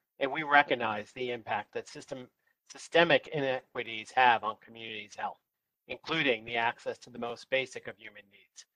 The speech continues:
From our policy and advocacy work to our research, evaluation, technical assistance, and covid nineteen response efforts, nac's core mission is to support all community health centers and to promote the efficient, high-quality,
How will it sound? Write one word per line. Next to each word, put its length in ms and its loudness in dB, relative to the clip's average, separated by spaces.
From 140 0
our 180 -2
policy 500 8
and 80 -2
advocacy 580 -2
work 320 2
to 80 -10
our 220 4
research, 680 -2
evaluation, 1000 2
technical 500 0
assistance, 720 -12
and 80 -14
covid 320 -10
nineteen 540 -2
response 500 -2
efforts, 520 -16
nac's 380 2
core 420 0
mission 380 -2
is 140 -20
to 100 -20
support 480 -6
all 380 8
community 540 -12
health 260 -6
centers 380 -14
and 120 -4
to 140 -12
promote 420 0
the 120 -8
efficient, 500 -8
high-quality, 960 4